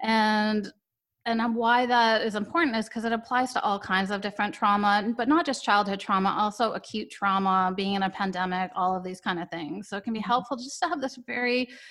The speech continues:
Speaker 1: sort of simplified model of understanding what's happening in the brain and trauma as well.
Speaker 2: Mm-hmm.
Speaker 1: And so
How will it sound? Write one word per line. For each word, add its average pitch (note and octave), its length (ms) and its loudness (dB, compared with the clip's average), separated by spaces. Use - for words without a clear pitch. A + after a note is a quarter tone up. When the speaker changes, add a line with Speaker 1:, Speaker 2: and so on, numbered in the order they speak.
Speaker 1:
sort G#3 160 -10
of G3+ 80 -14
simplified A3+ 720 0
model G3 560 2
of F#3+ 120 -2
understanding F#3+ 600 -2
what's F3+ 160 -4
happening F3 540 -4
in F#3+ 140 -4
the F3+ 80 -2
brain F3 420 -6
and F#3 120 -6
trauma D3 420 -6
as - 160 -14
well. - 380 -10
Speaker 2:
Mm-hmm. F#3 280 -16
Speaker 1:
And B3 160 0
so B3 420 0